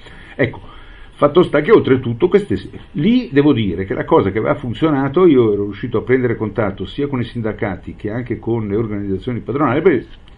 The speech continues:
E anche loro mi dicevano: "Sì, effettivamente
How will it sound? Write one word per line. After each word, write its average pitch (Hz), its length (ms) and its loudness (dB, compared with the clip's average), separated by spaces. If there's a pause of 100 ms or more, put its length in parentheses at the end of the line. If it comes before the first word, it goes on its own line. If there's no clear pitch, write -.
(140)
E 107 40 -6
anche 113 180 0
loro 143 440 4
mi 107 100 -6
dicevano: 101 360 -4
"Sì, - 220 -6
effettivamente 117 840 -2